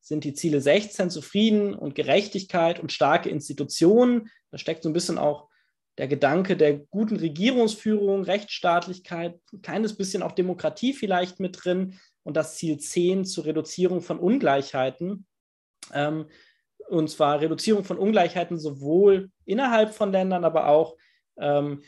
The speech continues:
zwischen Ländern, also zwischen dem sogenannten globalen Norden und dem globalen Süden.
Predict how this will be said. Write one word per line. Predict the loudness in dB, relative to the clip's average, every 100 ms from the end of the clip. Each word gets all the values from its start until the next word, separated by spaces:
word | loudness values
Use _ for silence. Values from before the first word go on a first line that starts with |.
| _
zwischen | -6 4 4 6 0 -2 2
Ländern, | 2 4 0
also | 0 -4
zwischen | -6 -8 -4
dem | -4 -2
sogenannten | -2 0 0 0
globalen | 4 4 6 6
Norden | 8 8 6
und | 0
dem | -4
globalen | -6 2 4 4 0
Süden. | 0 2 4 4 0